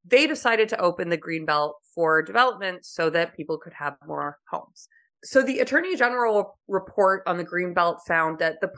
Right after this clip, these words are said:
process for opening the Greenbelt for development had a number of problems. She found that it had failed to consider environmental, agricultural, financial risks and impacts. And in particular, that the process was rushed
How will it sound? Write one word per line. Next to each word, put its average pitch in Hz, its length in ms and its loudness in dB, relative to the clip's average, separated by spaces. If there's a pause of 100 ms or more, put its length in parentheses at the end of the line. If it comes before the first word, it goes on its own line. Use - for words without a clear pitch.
process 269 540 -2
for 240 180 0
opening 185 400 0
the 170 80 -6
Greenbelt 165 540 -2 (120)
for 175 180 2
development 175 580 0 (100)
had 160 240 2 (140)
a 170 80 -8
number 156 320 -2
of 226 100 -10
problems. 160 580 -2
She 208 160 -12
found 185 320 -4
that 190 200 -2
it 196 80 0
had 190 160 0
failed 190 240 -2
to 254 80 -6
consider 190 580 0 (380)
environmental, 214 960 2 (200)
agricultural, 202 840 0
financial 185 720 -4
risks 170 400 -4 (480)
and 160 220 -2
impacts. 160 540 -6 (320)
And 220 440 2
in 180 100 -4
particular, 196 800 0 (100)
that 196 140 0
the 196 80 -2
process 214 520 -2
was 170 200 -10
rushed 214 360 0